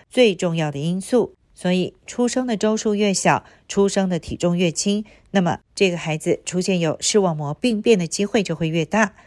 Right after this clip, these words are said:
因此要给予孕妇妥善的照顾，避免早产的机会就变得非常的重要。特别是当这些准妈妈们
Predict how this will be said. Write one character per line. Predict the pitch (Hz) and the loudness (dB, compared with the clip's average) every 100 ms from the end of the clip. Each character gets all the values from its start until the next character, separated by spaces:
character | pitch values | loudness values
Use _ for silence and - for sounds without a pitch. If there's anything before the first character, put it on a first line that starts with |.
| - _ | -20 _
因 | 208 202 | -2 -2
此 | 202 175 - | 0 -2 0
要 | 190 175 | 2 2
给 | 165 165 175 | 2 0 0
予 | 170 | -2
孕 | 208 196 | -2 -2
妇 | 185 208 - | 0 -2 -2
妥 | - 170 - | -2 -2 0
善 | 233 214 | 2 2
的 | 180 | 0
照 | - 254 240 | 0 0 0
顾， | 175 180 - | 0 0 0
避 | - 190 | 0 -2
免 | 165 139 | -2 -6
早 | 139 160 | -4 -4
产 | - 165 | -4 -6
的 | 139 | -6
机 | - 202 | -4 -2
会 | - 147 - - | 2 0 -2 -14
就 | - 175 | -4 0
变 | 185 | 0
得 | 156 | 0
非 | 139 160 | -2 -4
常 | - 139 | -4 -8
的 | 151 | -2
重 | 196 175 | 0 2
要。 | 190 165 - - - | 2 2 -2 -18 -10
特 | - 202 | 0 2
别 | 175 165 - - | 4 2 0 -12
是 | - 185 | -4 0
当 | 175 175 | 2 2
这 | 175 | -2
些 | 170 175 | -2 -2
准 | - 147 147 | 0 0 2
妈 | 175 | 2
妈 | 202 190 | 2 0
们 | 160 | 0